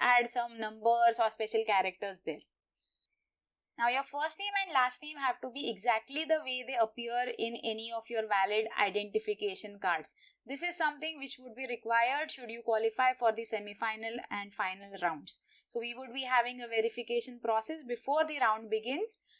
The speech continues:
So we would need to val-, validate whether, you know, your name and the other details that you have provided are correct or not. So kindly ensure that you do not write any funny names here, okay? So please no Hulk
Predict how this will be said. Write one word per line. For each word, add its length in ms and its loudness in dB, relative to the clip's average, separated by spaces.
So 160 -6
we 200 -6
would 100 -8
need 300 -6
to 80 -2
val-, 300 2
validate 540 6
whether, 340 2
you 120 -6
know, 180 2
your 240 8
name 540 -8
and 320 0
the 100 2
other 220 2
details 320 6
that 160 2
you 100 -4
have 120 -12
provided 580 4
are 160 6
correct 460 -2
or 180 2
not. 220 -6
So 120 -12
kindly 440 4
ensure 400 2
that 180 4
you 160 -10
do 100 -2
not 320 2
write 280 6
any 520 -6
funny 340 2
names 280 0
here, 240 2
okay? 200 -4
So 240 -8
please 440 -6
no 360 -2
Hulk 560 10